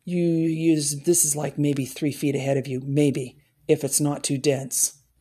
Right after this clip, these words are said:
If you have a trail in front of you, you might be able to see a, some feet down the trail. So it depends on what your environment is like. Uh, you wanna look at your long distance, your mid distance, your short distance,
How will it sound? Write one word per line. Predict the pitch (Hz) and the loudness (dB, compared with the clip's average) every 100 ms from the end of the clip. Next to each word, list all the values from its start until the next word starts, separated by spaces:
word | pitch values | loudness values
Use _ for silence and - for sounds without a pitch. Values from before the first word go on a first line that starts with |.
| _ _ - | _ _ 0
If | 170 | 2
you | 170 | 4
have | 160 139 | 2 2
a | |
trail | - - 185 180 170 | -2 2 6 6 6
in | |
front | 151 170 156 | 2 2 2
of | |
you, | 156 | 2
you | 151 | 2
might | 151 147 | 0 0
be | 147 | 0
able | 139 | 0
to | 147 | 2
see | - 156 | 2 2
a, | 139 - - _ _ _ | 0 -2 -20 _ _ _
some | - - 185 | 0 6 6
feet | 170 - 175 | 4 0 0
down | - 143 139 | 2 2 2
the | |
trail. | 131 - 151 127 - - _ _ | 0 2 4 2 0 -12 _ _
So | - | 2
it | 220 | 2
depends | 208 226 262 202 | 4 6 8 8
on | 160 | 6
what | 156 135 | 6 6
your | 156 156 | 6 6
environment | 147 151 160 151 131 127 | 6 4 4 4 4 2
is | - | 0
like. | 135 123 - - _ _ _ _ _ _ _ _ - | -2 -6 -10 -18 _ _ _ _ _ _ _ _ 4
Uh, | 160 156 151 | 10 12 12
you | 160 | 10
wanna | 190 175 | 6 8
look | 180 175 | 6 4
at | - | 2
your | 151 | 4
long | 156 175 196 | 8 8 8
distance, | 202 190 - 202 196 - - | 6 6 4 4 2 0 -2
your | 156 147 | -2 2
mid | 143 190 196 | 4 6 6
distance, | - 175 - 175 170 - | 4 2 2 0 0 -2
your | - 147 | -2 -2
short | - 180 147 | 2 4 4
distance, | 165 151 - 147 143 - | 2 0 0 0 0 -2